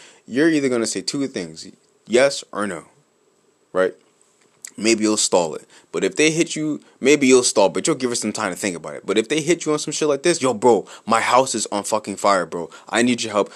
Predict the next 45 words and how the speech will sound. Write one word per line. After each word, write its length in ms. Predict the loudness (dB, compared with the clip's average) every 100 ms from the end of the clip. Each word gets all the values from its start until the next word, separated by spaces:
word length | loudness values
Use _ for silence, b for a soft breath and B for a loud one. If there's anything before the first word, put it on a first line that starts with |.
| B
Pull 260 | 2 4 6
up 100 | 6
right 160 | 2 2
now." 80 | -4 B 0
Bro, 160 | 4
you're 180 | 4 2
not 220 | 2 2
gonna 160 | 2 -4
think 300 | -2 -2 -2
about 220 | -4 -4
it. 20 |
You're 100 | -2
gonna 220 | 0 0 0
make 420 | 0 0 0 -4
the 80 | -6
time 380 | -2 -2 -2
for 240 | -4 -10 -8
it. 60 |
And 100 | -6
this 160 | -2 -2
is 80 | 0
the 100 | -2
example 560 | -2 -2 -2 -2 -2
I'm 160 | -2 -4
using. 300 | -4 -4 -6
This 120 | -8
is 80 | -2
what 160 | 0 2
I 120 | 0
mean 280 | -2 -2 -4
by, 280 | -6 -6
"Will 320 | -10 -4 0 0
you 160 | 0
make 220 | -6 -8
the 60 | -10 -10
time?" 200 | -8 -10 -10
and, 240 | -8 -8
"Do 80 | -8
you 200 | -8 -10
have 200 | -14 -14
the 80 | -12
time?" 320 | -10 -10 -14 _ b b b
Differences. 540 | -6 -6 -8 -16 -18 -20 B B B B B
Number 400 | 2 4 2 0
two, 640 | 0 0 2 2 2